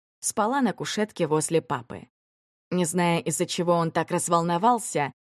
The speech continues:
я ответила шутливо: «Не представляю». Папа постоянно переживал из-за новостей.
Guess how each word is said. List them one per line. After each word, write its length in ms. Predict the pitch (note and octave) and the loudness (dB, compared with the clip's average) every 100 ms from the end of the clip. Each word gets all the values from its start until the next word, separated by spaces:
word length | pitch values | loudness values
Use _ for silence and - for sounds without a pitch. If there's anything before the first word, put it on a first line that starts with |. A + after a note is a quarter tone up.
| _ | _
я 260 | D#3 G3 C#4+ | -2 0 0
ответила 460 | D4 G#3+ A3+ B3+ B3 | 0 0 2 0 0
шутливо: 680 | C4 B3 E3 D#3 D3+ D3+ - _ _ _ _ _ A3 | -2 -2 0 2 0 -2 -8 _ _ _ _ _ 4
«Не 240 | A3 G#3+ | 6 6
представляю». 920 | G3 F#3 - F3+ D#3+ E3 F#3 D#3+ C#3 _ _ _ _ _ _ _ _ - | 2 -2 0 0 2 2 2 2 -4 _ _ _ _ _ _ _ _ -2
Папа 300 | F#3+ G3 F#3+ | 0 2 2
постоянно 640 | F#3+ - G#3 A3 F#3+ D3+ | 0 2 2 4 2 2
переживал 600 | - D#3+ D3 D#3 D3+ D3+ | 2 2 2 2 4 4
из-за 200 | D3 D#3+ | 2 2
новостей. 720 | D#3 D3+ D3+ - D#3 C#3+ C#3 | 4 4 2 0 0 0 -2